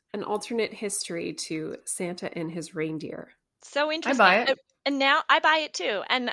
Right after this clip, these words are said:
Speaker 2: um, now I'm going through the reindeer's names thinking maybe
Speaker 3: <laughs>
Speaker 2: that's, those were the personalities that came out once they had eaten these mushrooms, you know?
Speaker 1: Maybe. Kinda like how Snow White, each of
Speaker 2: Prancer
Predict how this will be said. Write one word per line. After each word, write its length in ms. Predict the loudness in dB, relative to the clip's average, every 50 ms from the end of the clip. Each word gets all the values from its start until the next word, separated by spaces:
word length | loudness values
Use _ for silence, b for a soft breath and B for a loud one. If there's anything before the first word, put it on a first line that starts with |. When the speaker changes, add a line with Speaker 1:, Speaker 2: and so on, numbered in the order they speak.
| -4 -2
Speaker 2:
um, 240 | -2 -2 -2 -4 -6 -4
now 200 | -2 0 0 0
I'm 120 | 0 0
going 240 | -2 -2 -2 -4 -4
through 160 | -8 -10 -12
the 100 | -10 -8
reindeer's 540 | -6 -4 -4 -4 -4 -4 -4 -4 -6 -6 -8
names 320 | -8 -6 -6 -6 -8 -10
thinking 500 | -10 -10 -10 -10 -8 -8 -8 -8 -8 -10 B B B B B B _
maybe 300 | -6 -4 -2 -2 0 2
Speaker 3:
<laughs> 80 | 6 8
Speaker 2:
that's, 460 | 8 8 10 8 6 6 2 -10 b b b b b _ 0
those 220 | 2 2 2 2
were 100 | 0 -6
the 80 | -8 -8
personalities 800 | -6 -6 -4 -4 -4 -4 -2 -2 -2 -2 -2 -4 -6 -8 -10 -8 -6
that 220 | -6 -6 -6 _
came 320 | -12 -12 -12 -10 -10 -8 -6
out 480 | -4 -4 -4 -6 -8 -10 -14 -16 -16 -16 _ -12
once 320 | -8 -6 -6 -6 -8 -10 -10
they 160 | -8 -8 -8
had 280 | -8 -10 -10 -10 -12 -12 _ _ _ -18
eaten 360 | -16 -16 -16 -16 -16 -16 -16
these 240 | -18 -18 -20 -18 -16 -14
mushrooms, 460 | -14 -12 -12 -14 -14 -16 -18 -20 -20 _ -20 -10 -2
you 80 | 4
know? 80 | 6 8
Speaker 1:
Maybe. 720 | 8 8 8 6 6 4 4 4 4 2 0 -2 -4 -6 -8 _
Kinda 220 | 0 4 4 6 6
like 160 | 6 4 4
how 140 | 2 2 2
Snow 320 | 2 0 2 2 2 4
White, 180 | 6 6 8 8
each 320 | 8 8 6 6 4 0
of 60 | 2
Speaker 2:
Prancer 160 | 4 4 4